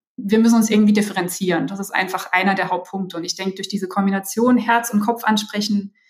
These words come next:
kann man das schaffen. Und warum ich das denke, also auf der, auf der Herzseite vielleicht, um das mal zu erklären, weil man sich vielleicht schon fragt, was soll das jetzt mit dem Herz?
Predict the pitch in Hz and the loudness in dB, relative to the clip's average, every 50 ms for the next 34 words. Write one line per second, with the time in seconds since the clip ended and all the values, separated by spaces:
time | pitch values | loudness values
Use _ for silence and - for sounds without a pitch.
0 | _ _ _ _ _ _ - - 226 226 226 226 226 214 190 220 - - 220 214 | _ _ _ _ _ _ -4 0 2 2 4 4 4 2 2 2 0 0 0 0
1 | 208 214 302 403 - - - - _ _ _ _ _ _ _ _ - 214 208 208 | 0 2 0 0 0 -4 -10 -16 _ _ _ _ _ _ _ _ 0 2 2 2
2 | - - - _ _ _ _ _ _ 277 208 196 202 202 226 277 302 294 294 294 | 0 -6 -12 _ _ _ _ _ _ -4 0 0 2 4 6 6 6 6 4 2
3 | 294 - 294 294 302 302 302 311 247 208 208 208 - 190 208 - - 196 196 190 | 4 4 4 4 6 6 4 4 4 4 4 4 4 2 2 0 0 2 2 2
4 | 190 190 190 190 196 202 202 - 196 185 185 185 214 254 302 294 - - - 240 | 2 2 2 0 0 -2 0 -2 -2 -4 -2 -2 0 0 0 -2 -2 -2 0 2
5 | 247 240 240 220 233 220 208 214 220 202 208 214 214 240 226 220 - - - 190 | 2 2 0 -2 -2 -2 -2 -2 0 0 0 0 0 0 0 -2 -2 -4 -4 -6
6 | 185 - 214 226 233 233 208 190 185 180 185 185 180 180 - - - 170 175 175 | -4 0 2 4 4 4 4 2 0 -2 -4 -6 -6 -8 -8 -8 -8 -6 -6 -6
7 | - 196 202 202 - - 185 175 175 - 175 170 - 190 190 196 180 180 180 - | -4 -4 -4 -4 -2 -2 -4 -4 -4 -8 -12 -10 -8 -8 -8 -8 -8 -10 -12 -18
8 | - 202 - 160 160 175 208 226 247 247 254 - | -18 -16 -14 -12 -4 0 2 2 2 2 0 -4